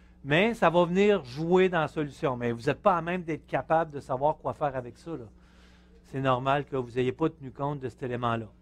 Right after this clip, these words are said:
On a le budget ici. Alors, le budget, moi, ce que je souhaite savoir, c'est est-ce qu'on a prévu à même le budget ou non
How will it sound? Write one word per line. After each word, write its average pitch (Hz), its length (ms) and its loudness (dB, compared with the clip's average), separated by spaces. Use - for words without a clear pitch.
On 156 220 4
a 220 120 6
le 240 120 2
budget 175 520 0
ici. 233 420 -4
Alors, 170 220 6
le 185 80 2
budget, 170 300 2
moi, 214 180 -2
ce 214 80 -10
que 190 160 0
je 165 80 -4
souhaite - 400 -2
savoir, 175 800 2
c'est 185 300 -4
est-ce 170 220 -6
qu'on 190 220 0
a 208 100 4
prévu 226 560 0
à 220 80 4
même 202 240 0
le 196 80 4
budget 165 500 -2
ou 202 140 0
non 214 420 4